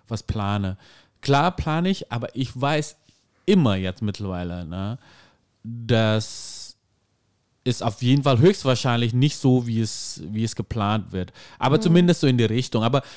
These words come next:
Speaker 1: man braucht ja auch ein bisschen den Plan, damit man weiß, okay,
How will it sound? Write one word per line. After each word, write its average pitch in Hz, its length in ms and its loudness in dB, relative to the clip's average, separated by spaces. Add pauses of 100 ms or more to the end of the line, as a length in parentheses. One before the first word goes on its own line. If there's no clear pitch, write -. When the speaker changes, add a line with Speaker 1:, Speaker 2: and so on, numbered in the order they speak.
(100)
Speaker 1:
man 160 180 2
braucht 180 240 4
ja 180 100 6
auch 160 40 6
ein 151 60 2
bisschen 147 220 0
den 131 140 0
Plan, 135 240 0
damit 123 240 0
man 117 200 0
weiß, 117 240 -2
okay, 113 300 -2